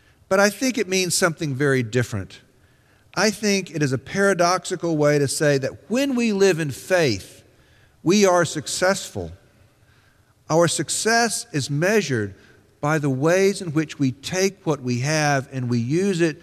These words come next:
for God's purposes in the world, whatever that may be. This year, the stewardship ministry here at First Presbyterian Church,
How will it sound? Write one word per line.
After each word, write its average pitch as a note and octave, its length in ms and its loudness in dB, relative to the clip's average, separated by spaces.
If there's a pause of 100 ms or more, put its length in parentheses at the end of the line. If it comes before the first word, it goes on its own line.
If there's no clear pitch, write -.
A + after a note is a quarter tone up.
(300)
for D3 380 0
God's E3 480 0
purposes A2+ 760 -4 (400)
in B2+ 140 -2
the B2 80 0
world, F#2 440 0 (720)
whatever D3 680 2 (240)
that A#2+ 200 0
may A2 220 0
be. F#2 420 -4 (2500)
This F#3 280 0
year, D3+ 360 4
the A#2+ 260 0 (240)
stewardship D3+ 540 0
ministry A#2+ 680 -2 (100)
here B2+ 480 2
at G#2 100 -4
First B2+ 280 -4
Presbyterian A#2 560 -2
Church, G#2 540 -4